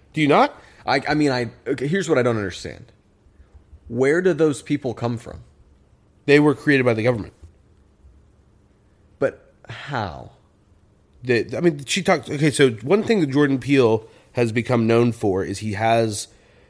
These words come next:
Speaker 1: this exposition piece, and people hated that in Get Out, and they really didn't like it in Us either, where towards the end
Speaker 2: There's an explanation
Speaker 1: explanation
Speaker 2: of everything? Okay.
Speaker 1: of the whole thing.
Speaker 2: I found that quite helpful. <laughs>
Speaker 1: Well, I, I needed it.
Speaker 2: <laughs> Yeah.
Speaker 1: Um, uh,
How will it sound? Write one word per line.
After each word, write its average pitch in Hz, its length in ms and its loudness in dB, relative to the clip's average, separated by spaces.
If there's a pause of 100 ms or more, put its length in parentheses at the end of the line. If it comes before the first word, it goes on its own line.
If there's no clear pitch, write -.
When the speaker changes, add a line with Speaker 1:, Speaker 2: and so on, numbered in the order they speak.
Speaker 1:
this 110 320 -2
exposition 117 600 -4
piece, - 260 -16
and 92 80 -14
people 117 200 -8
hated 139 260 2
that 120 120 2
in 113 60 -4
Get 113 160 -2
Out, 107 120 2
and 104 80 -4
they 104 80 -2
really 120 180 -2
didn't 104 180 -6
like 95 200 -8
it 95 80 -10
in 92 220 -8
Us 90 300 -8
either, 76 320 -12 (360)
where 113 320 2
towards 127 420 2
the 120 220 -6
end 107 440 0 (640)
Speaker 2:
There's 107 180 -8
an 98 100 -10
explanation 95 680 -8
Speaker 1:
explanation 113 880 0
Speaker 2:
of 95 140 -10
everything? 82 120 -6
Okay. 85 60 -14
Speaker 1:
of 110 200 -2
the 98 80 -6
whole 95 180 -2
thing. 92 220 -6
Speaker 2:
I 110 100 -2
found 104 260 -4
that 101 180 -4
quite 101 180 -2
helpful. 107 460 -6
<laughs> - 100 -16
Speaker 1:
Well, 123 200 4
I, 147 240 4
I 143 100 2
needed 131 300 -2
it. - 220 -18
Speaker 2:
<laughs> - 40 -20 (180)
Yeah. 127 280 4
Speaker 1:
Um, 98 240 -4
uh, 123 100 -2